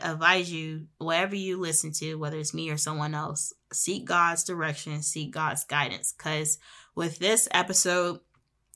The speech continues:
um, it's for who it needs to be for, but it is not for someone who wants a reason to be disobedient to God, um, when he has said to stay. Okay. And so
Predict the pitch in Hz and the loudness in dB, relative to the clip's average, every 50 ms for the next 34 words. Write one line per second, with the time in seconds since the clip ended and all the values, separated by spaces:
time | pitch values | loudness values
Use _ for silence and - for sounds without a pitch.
0 | - - - - 175 175 165 160 156 156 151 151 151 151 151 - - - - 185 | -8 -8 -4 0 2 2 4 4 2 2 2 2 0 0 -2 -4 -4 -2 2 4
1 | 185 - - 185 175 165 165 175 170 160 165 160 156 160 151 147 - - 139 143 | 6 6 4 4 0 0 0 -2 -2 -4 -4 -4 -2 -2 -2 -2 -4 -6 -4 -4
2 | 143 147 - - - 110 117 110 98 - 156 156 151 147 139 - _ - 170 170 | -4 -4 -4 -4 -2 -2 -2 -2 -2 -2 -2 0 0 -2 -4 -6 _ -4 -2 -2
3 | 165 160 165 156 156 - 165 160 156 - - - - 160 151 - - 165 156 156 | -2 -2 -4 -4 -4 -2 2 2 2 2 2 -2 -4 -4 -2 -2 -4 -4 -4 -4
4 | 156 151 147 147 160 156 151 143 143 139 - - _ 165 160 156 147 - 156 151 | -2 -2 -4 -4 -6 -6 -4 -4 -4 -4 -6 -8 _ -4 -2 -2 -2 -2 -4 -6
5 | 156 156 151 147 151 151 139 - 104 95 101 143 147 147 - 156 - - 143 143 | -8 -8 -6 -6 -6 -6 -6 -6 -8 -8 -6 -4 -4 -4 -6 -6 -6 -6 -6 -4
6 | 123 117 - - - - - - 135 123 95 78 - - _ _ - - - 147 | -4 -6 -6 -8 -12 -8 -4 0 0 0 0 -2 -4 -10 _ _ -8 -6 -4 -4
7 | 135 139 147 139 151 160 156 151 165 143 151 - - 160 147 135 - - 147 - | -4 -4 -4 -4 -4 -4 -4 -4 -4 0 2 2 2 2 -2 -6 -6 0 0 0
8 | - - 139 - - - - _ _ _ _ - 185 185 180 - - - - - | 2 2 -2 -6 -8 -10 -16 _ _ _ _ 2 2 2 2 -2 -6 -8 -8 -10
9 | - - - - - - - - - - - - 175 175 - 175 165 165 160 160 | -16 -14 -12 -12 -12 -12 -14 -14 -16 -16 -10 -2 0 2 2 4 2 2 0 -2
10 | 160 156 - | -4 -8 -12